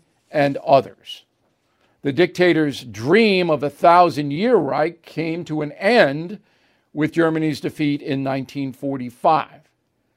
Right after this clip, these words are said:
The Nazi Party was then banned, its top leaders convicted of crimes against humanity and executed.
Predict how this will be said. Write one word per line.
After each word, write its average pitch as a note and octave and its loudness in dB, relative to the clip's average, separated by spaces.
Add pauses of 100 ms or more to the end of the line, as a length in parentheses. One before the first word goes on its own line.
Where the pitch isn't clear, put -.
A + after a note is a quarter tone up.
(380)
The B2+ -6
Nazi C#3 0
Party E3 4
was D#3+ -4
then E3+ 0
banned, F3 2 (280)
its - -16
top D3+ 2
leaders D#3 -2
convicted D3+ -6
of A#2 -18
crimes F3 0
against C#3+ -10
humanity E3 -2
and D#3 -4
executed. A#2 -10